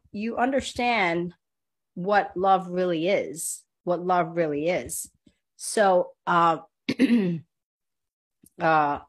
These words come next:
let me, let me give you that link over here, uh,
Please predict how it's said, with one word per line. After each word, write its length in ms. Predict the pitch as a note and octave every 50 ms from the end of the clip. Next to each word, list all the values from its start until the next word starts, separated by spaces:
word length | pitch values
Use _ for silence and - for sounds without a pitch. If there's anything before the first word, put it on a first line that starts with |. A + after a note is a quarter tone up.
| _ -
let 160 | F#3 G3+ G3+
me, 100 | G#3+ F#3
let 140 | - G#3 G#3+
me 100 | A3 G#3+
give 220 | G3+ G#3 F3+ F3+
you 80 | E3+ D#3
that 220 | D#3 C3+ - -
link 280 | D3+ D3 C#3+ C#3+ - -
over 180 | - D3+ D3 D3
here, 440 | C#3+ C#3+ - C#3+ C3+ C3+ D3 D3 - _ _ _ _ _ _ _ _ _ _ _ -
uh, 440 | E3 D#3+ D#3 D3+ D3 C#3+ C#3 C#3